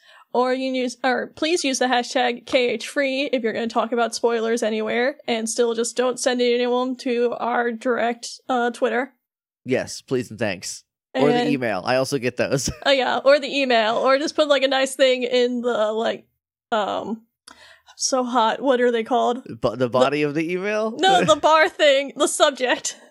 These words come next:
Speaker 2: <laughs>
Speaker 1: I'm falling apart.
Speaker 2: Uh, yeah, we gotta get outta here. <laughs>
Speaker 1: But yeah, just put in the subject that there's a spoiler in it, and then Jake can forward it to me.
Speaker 2: Yeah. Uh, someone did that recently, and, uh, very much appreciated. <laughs>
Speaker 1: Yes.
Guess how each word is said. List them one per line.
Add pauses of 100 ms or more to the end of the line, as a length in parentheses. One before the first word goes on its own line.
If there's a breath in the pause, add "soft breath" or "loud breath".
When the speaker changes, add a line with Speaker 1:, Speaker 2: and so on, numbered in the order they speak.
Speaker 2:
<laughs>
Speaker 1:
I'm
falling
apart. (1000 loud breath)
Speaker 2:
Uh,
yeah,
we
gotta
get
outta
here.
<laughs> (1080 loud breath)
Speaker 1:
But
yeah,
just
put
in
the
subject
that
there's
a
spoiler
in
it,
and
then
Jake
can
forward
it
to
me. (320)
Speaker 2:
Yeah. (540)
Uh,
someone
did
that
recently,
and,
uh,
very
much
appreciated.
<laughs>
Speaker 1:
Yes.